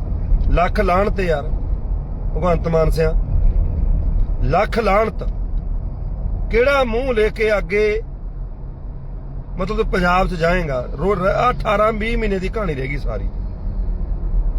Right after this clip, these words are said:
ਮਤਲਬ ਸਤਾਈ ਦੇ ਵਿੱਚ ਇਲੈਕਸ਼ਨ ਹੈ ਫਰਵਰੀ 'ਚ, ਮਾਰਚ, ਅਪ੍ਰੈਲ, ਮਈ, ਤਿੰਨ ਮਹੀਨੇ ਕੱਢਦੇ ਚੌਵੀ 'ਚੋਂ, ਉੱਨੀ ਮਹੀਨੇ ਦੀ ਸਰਕਾਰ ਆ ਤੇਰੀ ਕੁੱਲ। ਤੇ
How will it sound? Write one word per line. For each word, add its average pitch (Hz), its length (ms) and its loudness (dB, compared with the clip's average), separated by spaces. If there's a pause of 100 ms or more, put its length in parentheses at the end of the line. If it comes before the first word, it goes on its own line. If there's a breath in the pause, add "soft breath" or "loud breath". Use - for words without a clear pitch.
(760)
ਮਤਲਬ 185 240 0
ਸਤਾਈ 190 440 2
ਦੇ 214 140 4
ਵਿੱਚ 208 160 0
ਇਲੈਕਸ਼ਨ 180 360 0
ਹੈ 190 80 2
ਫਰਵਰੀ 175 360 0
'ਚ, 185 160 -4 (1080)
ਮਾਰਚ, 175 380 2
ਅਪ੍ਰੈਲ, 190 360 2
ਮਈ, 170 260 2
ਤਿੰਨ 180 260 -2
ਮਹੀਨੇ 180 260 0
ਕੱਢਦੇ 156 320 0
ਚੌਵੀ 131 340 -2
'ਚੋਂ, 131 160 -6 (140)
ਉੱਨੀ 233 340 2
ਮਹੀਨੇ 226 320 2
ਦੀ 220 100 0
ਸਰਕਾਰ 180 420 2
ਆ 156 40 2
ਤੇਰੀ 151 220 -4
ਕੁੱਲ। 139 380 -2 (2000)
ਤੇ 214 80 2